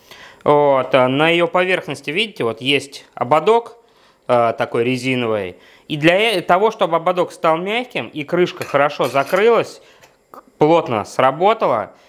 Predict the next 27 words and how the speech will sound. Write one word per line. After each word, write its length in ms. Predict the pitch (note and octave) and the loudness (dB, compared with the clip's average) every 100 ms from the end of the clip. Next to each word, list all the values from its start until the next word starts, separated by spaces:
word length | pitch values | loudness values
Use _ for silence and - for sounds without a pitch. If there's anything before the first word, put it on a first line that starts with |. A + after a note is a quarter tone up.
| _ | _
я 340 | A2 C3 F3+ A3+ | -6 0 0 0
сейчас 640 | - D3 - C3 A#2 - - | -8 -10 -2 -2 -2 -10 -14
шестьдесят 500 | - A#2+ B2+ D3+ - | -12 -10 -2 -2 -2
секунд 400 | C#3+ A3+ B3 - | -8 -4 -6 -6
подержу 400 | B2+ C3+ D3+ G3+ | -2 -2 2 2
ее 300 | C#3+ B2+ E3 | 2 0 -2
в 80 | |
кипятке. 680 | - - B2 - A2 G2 - - - - | -8 -8 -8 -8 -4 -4 -6 -16 -20 -2
После 280 | F3+ F#3 G#3 | 0 2 0
этого 200 | A3+ E3+ | 0 -2
закрою. 540 | C3 C3+ B2+ A2 G2 - - _ - | -2 -2 0 -2 -2 -10 -20 _ -14
Я 300 | A2 D3 G#3+ | -2 0 0
это 140 | A3 | -2
буду 180 | D#3+ C3+ | -8 -2
делать 380 | C#3 B2 F#2+ - _ _ | 2 2 0 -8 _ _
не 240 | A#2 C#3 D#3+ | -2 0 0
для 160 | D3+ | -2
стерилизации, 800 | C#3+ C#3+ B2+ B2 A#2 A2 - G2 D#2+ | -4 -4 -2 -2 0 -2 0 -8 -2
а 140 | A2+ | 0
именно 300 | C3+ G3 F3 | 0 0 -4
для 340 | A#2+ A#2+ A2 - | -2 0 0 -2
эффективной 560 | A#2+ - - F3 F3+ C3 | -12 -16 -6 -4 -2 0
работы 420 | A2 A2 D3+ B2+ | 0 -2 -4 -4
вот 380 | G#2 A#2+ E3 - | -4 -2 -2 -2
этой 260 | B2 C3+ | -2 -2
вот 220 | A2 A2+ - | -2 -4 -4
резиночки. 680 | G#2+ G#2+ G#2 G2+ - G2+ | -6 -6 -6 -8 -12 -16